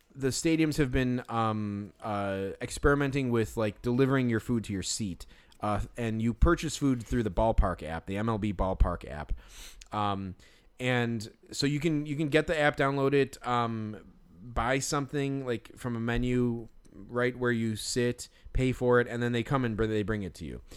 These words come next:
Um, so someone had ordered something. I don't know if it was a beer or a hot dog or whatever, but the guy who was delivering it seemed very proud of this, uh, situation. Maybe because I guess they're getting tips for this.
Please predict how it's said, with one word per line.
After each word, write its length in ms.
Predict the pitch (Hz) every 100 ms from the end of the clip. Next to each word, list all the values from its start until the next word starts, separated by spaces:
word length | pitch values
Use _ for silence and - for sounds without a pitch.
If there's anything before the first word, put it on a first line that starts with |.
| - - - -
Um, 440 | 127 127 123 120 -
so 160 | - 143
someone 380 | - 214 226 226
had 260 | 190 165 127
ordered 420 | - 131 147 131 113
something. 580 | 127 120 - 101 107
I 100 | 113
don't 120 | 113 110
know 140 | 107
if 80 | 101
it 60 |
was 120 | 107 95
a 40 |
beer 300 | 90 127 120
or 80 | 117
a 60 |
hot 160 | 117 117
dog 180 | 110 101
or 80 | 92
whatever, 500 | 107 127 127 123 - - - - - - - - - - 123
but 140 | 135
the 80 | 139
guy 260 | 127 156
who 100 | 180
was 160 | 185 139
delivering 480 | 127 135 160 139 110
it 260 | 101 101 _ _
seemed 360 | - - 170 151
very 380 | 135 170 185 135
proud 420 | - 147 151 135
of 140 | 113
this, 340 | 110 104 - -
uh, 260 | 113 107 101
situation. 680 | - 123 120 120 107 110
Maybe 240 | 127 147 143
because 300 | 131 135 117
I 80 |
guess 180 | 110 104
they're 100 | 107
getting 240 | 95 98 90
tips 320 | - 139 -
for 160 | -
this. 300 | 123 123 -